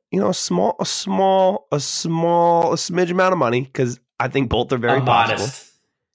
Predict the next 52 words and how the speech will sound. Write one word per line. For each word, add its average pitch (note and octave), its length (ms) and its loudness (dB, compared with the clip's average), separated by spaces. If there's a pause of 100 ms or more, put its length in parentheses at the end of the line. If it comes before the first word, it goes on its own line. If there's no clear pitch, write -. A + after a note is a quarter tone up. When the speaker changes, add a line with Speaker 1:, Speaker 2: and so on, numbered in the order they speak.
(120)
Speaker 1:
Duke A#2+ 240 0
and D3 120 4
Speaker 2:
Okay. A#2+ 100 4
Speaker 1:
Auburn. G#2 420 -2 (320)
I A#2 80 0
mean, B2+ 140 2
I'm A#2 100 0
not A2 180 -2
Duke. A2+ 280 0
V-, - 180 -6
Virginia A#2+ 380 -2
Tech D3 220 -2
and D3 100 2
Auburn. A2 420 0 (680)
Parlay C3+ 420 2
them C#3 180 2
money A#2 260 0
line. F#2+ 340 -4 (140)
Speaker 2:
Ooh. G3 240 -8 (680)
Speaker 1:
'Cause A#2 160 0
I A2 120 2
think A#2 180 -2
there's A2 160 0
a A2 40 -6
shot A2+ 300 0
for A#2 80 -2
both A2 280 -4
of B2+ 60 -4
them C3+ 140 0
to D3 60 4
win. C#3+ 140 0
It's C#3+ 160 -2
risky. E3+ 400 -2
It's G2 140 -6
a A2+ 40 -4
huge B2+ 280 0
risk, C3+ 280 0
but B2+ 100 -2
there's A2+ 180 0
a - 20 -4
good A#2+ 160 -2
reward, A#2 400 0
and B2 100 0
I A2+ 80 2
think B2 200 -2
that B2 120 0
it's A#2+ 100 -8
possible A2+ 360 -4
that A#2+ 140 -2
both A2+ 180 -4
happen. A2 420 -4 (460)
But A2 340 0